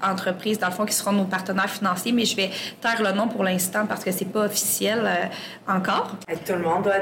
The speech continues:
Speaker 2: vouloir être partenaire d'un projet comme ça, quand même.
Speaker 1: <laughs> Ça n'a pas été ben, ben difficile de trouver des gens qui voulaient embarquer. Euh, dans le fond, exactement, on a, la première étape, euh, on s'est dit, on va acheter une maison pour pouvoir, euh, faire une garderie à l'intérieur. C'est ce qu'on a fait.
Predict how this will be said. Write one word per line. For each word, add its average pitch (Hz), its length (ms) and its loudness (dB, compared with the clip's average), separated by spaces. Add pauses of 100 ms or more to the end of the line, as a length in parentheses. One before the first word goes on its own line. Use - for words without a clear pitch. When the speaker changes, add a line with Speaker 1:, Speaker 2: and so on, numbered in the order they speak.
(180)
Speaker 2:
vouloir 190 280 0
être 185 180 -2
partenaire 185 500 -2
d'un 185 260 -2
projet 180 240 0
comme 185 200 0
ça, - 180 -2
quand 190 220 0
même. 202 360 0
Speaker 1:
<laughs> - 60 0
Ça 247 140 2
n'a 247 80 2
pas 381 140 0
été 403 160 0
ben, 254 200 2
ben 285 160 2
difficile 262 340 0
de 254 120 4
trouver 240 240 0
des 220 180 4
gens 226 180 2
qui 254 140 0
voulaient 208 280 2
embarquer. 196 500 0 (720)
Euh, 220 320 2
dans 220 80 2
le 208 60 0
fond, 277 200 0
exactement, 233 480 2
on 226 120 4
a, 208 160 2 (100)
la 214 160 2
première 247 340 2
étape, 277 380 0
euh, 220 140 4
on 208 80 2
s'est 220 120 0
dit, 233 120 2
on 240 100 2
va 202 120 2
acheter 202 220 0
une 262 120 6
maison 226 420 2
pour 240 340 -2
pouvoir, 220 560 0
euh, 190 360 2
faire 208 260 -2
une 208 140 4
garderie 196 400 0
à 226 40 2
l'intérieur. 202 500 0
C'est - 120 -2
ce 240 100 0
qu'on 208 200 2
a 175 80 0
fait. 233 260 0